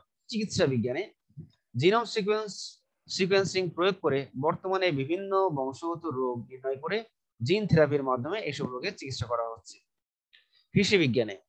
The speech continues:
genome sequencing প্রয়োগ করে বর্তমানে কৃষি ক্ষেত্রে অভূতপূর্ব সাফল্য অর্জিত হয়েছে। অণুজীবের genome sequencing দ্বারা সুনির্দিষ্ট সংখ্যক জিন প্রয়োগ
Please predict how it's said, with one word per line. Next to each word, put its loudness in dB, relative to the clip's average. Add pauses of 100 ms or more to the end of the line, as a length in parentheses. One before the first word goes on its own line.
(460)
genome 6
sequencing 2
প্রয়োগ 4
করে 2
বর্তমানে -2
কৃষি -6
ক্ষেত্রে -6
অভূতপূর্ব -6
সাফল্য -6
অর্জিত -4
হয়েছে। -10 (640)
অণুজীবের 6 (160)
genome 2
sequencing 0
দ্বারা 6
সুনির্দিষ্ট -4
সংখ্যক -4 (420)
জিন 0
প্রয়োগ 2